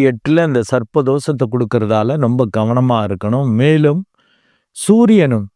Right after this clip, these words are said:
ஏழாம் இடத்ததிபதி பன்னிரெண்டுல இருக்கிறது, அதுவும் கொஞ்சம் சுமாரு. மத்தவங்க சூழல் ஒத்துழைப்பு இருக்காது, பெரியவங்க, மூத்தவர்கள், அதிகாரிகள்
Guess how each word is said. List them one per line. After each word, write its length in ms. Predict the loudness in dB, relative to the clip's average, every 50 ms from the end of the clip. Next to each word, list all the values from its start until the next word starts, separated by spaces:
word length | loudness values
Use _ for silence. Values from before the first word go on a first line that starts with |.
| _ -2
ஏழாம் 400 | 0 0 2 2 2 0 2 0 0
இடத்ததிபதி 640 | 0 0 -2 0 0 0 0 2 0 0 0 0 -2 -2 -2
பன்னிரெண்டுல 560 | -2 0 0 0 0 0 0 0 0 0 0
இருக்கிறது, 440 | 0 -2 -2 -2 -4 -4 0 0 0 -2 -2 -4 _ _ -2 -2
அதுவும் 340 | 0 2 2 2 2 2 0
கொஞ்சம் 260 | 0 0 0 0 -2 -2
சுமாரு. 500 | -2 -2 0 0 2 0 0 0 -2 -2 -2 0 0
மத்தவங்க 480 | -2 -2 0 0 0 0 0 0 0 -2 -2 -2
சூழல் 360 | 0 0 2 2 2 0 2
ஒத்துழைப்பு 540 | 0 -2 0 0 0 2 2 2 0 -2 -4
இருக்காது, 380 | -4 -4 -2 0 0 0 0 -2 -2 -2 -2
பெரியவங்க, 560 | 0 0 2 2 2 0 0 0 0 0 0 -2 -2 -4 -8 _ -20 -20 -20 -20 _ _ _ -4
மூத்தவர்கள், 680 | -2 0 0 0 0 0 0 2 0 0 0 0 0 0 0 -2 -2 _ -4
அதிகாரிகள் 640 | 0 2 2 2 4 2 2 0 0 -2 0 -2